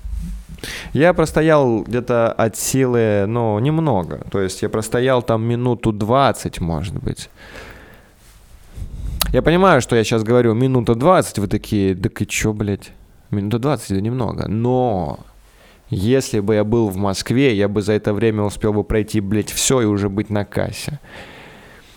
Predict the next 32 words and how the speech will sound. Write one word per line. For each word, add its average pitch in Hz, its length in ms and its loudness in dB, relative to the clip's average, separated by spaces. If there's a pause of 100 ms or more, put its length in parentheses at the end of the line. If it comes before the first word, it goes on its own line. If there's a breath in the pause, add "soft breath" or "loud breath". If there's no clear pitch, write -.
(140 loud breath)
В 131 100 0
итоге 160 240 4
она 135 120 2
ко 127 80 0
мне 127 100 2
подходит, 123 380 2
говорит: 110 160 2
«Что - 180 2
вы 127 80 4
будете 104 300 2
заказывать?» 120 640 2
Я 110 140 2
говорю: 101 1000 0
«Жареную 127 380 2
картошку», 123 640 -2
потому 98 260 -2
что 95 160 -4
я 98 200 2
придумал, 104 480 0
что - 160 -2
я 92 40 0
хочу 95 200 -4
заказать 95 280 -2
жареную 98 280 0
картошку 120 400 -2
еще 117 180 -2
полторы 120 360 0
минуты 110 360 -2
назад. 98 560 -4 (1700 loud breath)
Она 110 180 2
говорит: 107 160 2
«Хорошо. 135 540 0